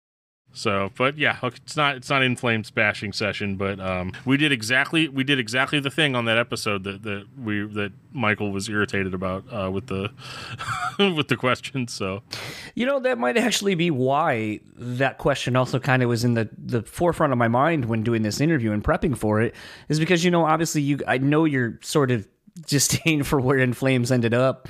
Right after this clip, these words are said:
Speaker 2: and your love of Dark Tranquillity. So, uh, you know, maybe there is that. Um, kinda shifting gears a little bit so we're not just beating the dead horse. Uh, if you watch the video for this of me talking to Michael, uh, I very much, uh, couldn't help but notice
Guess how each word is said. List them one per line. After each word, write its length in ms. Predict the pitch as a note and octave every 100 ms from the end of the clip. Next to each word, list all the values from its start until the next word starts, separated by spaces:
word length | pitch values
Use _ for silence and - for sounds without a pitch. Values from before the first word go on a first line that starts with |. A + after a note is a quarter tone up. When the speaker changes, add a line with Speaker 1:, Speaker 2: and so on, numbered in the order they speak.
| - - -
Speaker 2:
and 200 | C3+ B2+
your 140 | A#2+ A#2+
love 240 | B2+ C3+
of 120 | A#2+
Dark 200 | C3 A#2+
Tranquillity. 840 | - A#2+ G#2 F3 G#3+ A#2 G#2 A2 - - -
So, 400 | - - B2+ B2 A#2+
uh, 360 | - E2+ E2 F2
you 120 | D3+
know, 140 | D#3+ F3+
maybe 320 | B2 D3+ E3+
there 160 | E3
is 240 | D3+ E3+ B2
that. 380 | C#3 E3+ D3+ -
Um, 480 | B2+ C3 C3 B2 A#2+ -
kinda 240 | G3 G#3
shifting 260 | G3 G3+ E3+
gears 160 | D#3+ C#3
a 80 |
little 140 | C#3+ C#3+
bit 120 | B2+
so 80 | C3
we're 140 | B2+
not 180 | B2+ B2
just 160 | B2 A#2+
beating 240 | C3+ C3
the 80 | A#2+
dead 180 | A#2+ A2+
horse. 320 | C3 C3+ - - - -
Uh, 220 | B2+ C3
if 120 | C3+
you 80 | E3
watch 240 | E3+ A3 G#3+
the 80 |
video 260 | C#3 F#3 D#3+
for 140 | B2+
this 240 | A2+ A#2 B2
of 80 | A#2
me 100 | B2
talking 300 | B2+ B2+ A#2+
to 60 |
Michael, 500 | A2+ C3 C3 G#2+ G#2+ - - -
uh, 340 | - A#2+ B2 -
I 200 | C3+ D3+
very 260 | E3+ G#3
much, 440 | F#3 D#3+ F#3 - - - -
uh, 300 | D3 C#3+ C#3
couldn't 240 | - G#3
help 240 | E3+ F#3+ F#3+
but 200 | F3 -
notice 600 | B2+ C#3+ F3 C3+ -